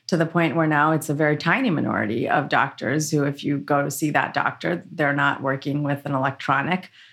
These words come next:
health record, right? And so there were a bunch of startups in that field, actually, that benefited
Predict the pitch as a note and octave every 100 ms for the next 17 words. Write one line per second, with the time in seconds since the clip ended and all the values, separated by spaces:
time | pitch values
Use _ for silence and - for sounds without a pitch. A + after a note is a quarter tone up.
0 | _ _ - D#4+ G4+ D3 - - - E3
1 | F#3+ G3+ D#3 D3+ D3+ D3 C#3+ D3+ D#3 E3
2 | - D3 C#3+ G#3 - - - F3+ D#3+ D3+
3 | C#3 C3+ - - D3 B2 G3+ - D3+ D3
4 | D3 C#3 E3+ C#3+ - - A2 C3 C#3 C#3
5 | G3 -